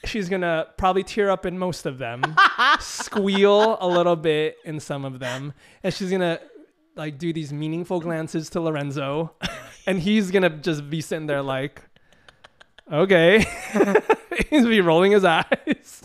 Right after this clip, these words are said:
Speaker 1: 'Cause it takes him a little bit to, like, warm up to the music,
Speaker 2: Yeah,
Speaker 1: right?
Speaker 2: he,
Speaker 1: So he,
Speaker 2: he has
Speaker 1: he's
Speaker 2: to
Speaker 1: just
Speaker 2: do
Speaker 1: chilling.
Speaker 2: his own research.
Speaker 1: Right.
Speaker 2: Yeah.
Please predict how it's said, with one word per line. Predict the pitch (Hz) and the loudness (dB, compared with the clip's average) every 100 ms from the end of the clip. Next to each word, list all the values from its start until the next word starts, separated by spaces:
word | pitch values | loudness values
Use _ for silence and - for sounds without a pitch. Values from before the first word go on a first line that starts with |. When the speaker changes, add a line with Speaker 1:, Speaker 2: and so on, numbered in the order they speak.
| _ _ - 277 - | _ _ -20 -10 0
Speaker 1:
'Cause | 247 | 0
it | 262 | 2
takes | 302 | 0
him | 285 | 2
a | 240 | 4
little | 226 202 | 6 6
bit | 170 - | 2 -2
to, | 185 | -4
like, | 151 | -2
warm | 160 156 | -4 -6
up | 143 | -8
to | 139 | -8
the | |
music, | 135 285 | -8 -4
Speaker 2:
Yeah, | 226 175 | -4 -4
Speaker 1:
right? | 139 143 | -2 0
Speaker 2:
he, | 359 | 2
Speaker 1:
So | |
he, | 269 330 | 0 -2
Speaker 2:
he | 302 302 | -6 0
has | 320 | 2
Speaker 1:
he's | 214 | 2
Speaker 2:
to | |
Speaker 1:
just | 233 269 | 0 0
Speaker 2:
do | |
Speaker 1:
chilling. | 190 143 | -2 -2
Speaker 2:
his | 214 | -6
own | 190 | -8
research. | 165 - 110 170 | -14 -14 -6 -2
Speaker 1:
Right. | 127 127 | -2 -4
Speaker 2:
Yeah. | 180 165 - | -8 -10 -10